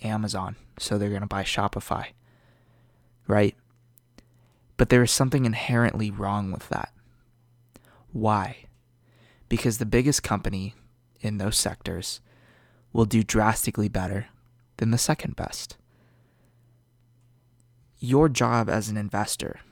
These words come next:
is not to find the next big thing. Again,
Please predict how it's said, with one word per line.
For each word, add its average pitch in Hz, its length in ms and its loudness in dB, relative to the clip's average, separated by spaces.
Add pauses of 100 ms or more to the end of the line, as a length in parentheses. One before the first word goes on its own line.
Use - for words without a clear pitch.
(1080)
is 120 180 2
not 135 420 6
to - 80 -2
find 98 560 -4 (1120)
the 123 100 6
next 113 340 2
big - 220 -2
thing. - 240 -4 (1300)
Again, 110 440 4